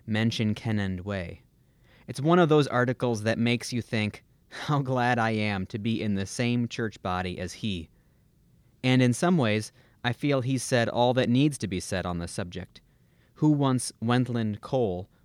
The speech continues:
when we can have a Broog diamond? But we each have our own gifts given to serve the common good,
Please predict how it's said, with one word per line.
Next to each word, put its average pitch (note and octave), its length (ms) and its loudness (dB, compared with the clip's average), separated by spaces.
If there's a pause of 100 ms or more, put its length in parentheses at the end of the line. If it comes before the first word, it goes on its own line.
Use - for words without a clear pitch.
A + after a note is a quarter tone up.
when A2+ 260 0
we B2 140 0
can A#2 160 -2
have A2 260 -2
a F#2 120 -4
Broog A2+ 340 -2
diamond? F2 460 -8 (1900)
But C#3 160 6
we D3 140 2
each G3 260 0
have C#3+ 180 2
our C3 140 4
own B2+ 240 2
gifts - 540 -6
given B2+ 320 0
to B2 80 -2
serve A#2 320 -2
the A#2 80 -6
common G#2+ 400 -2
good, E2+ 240 -8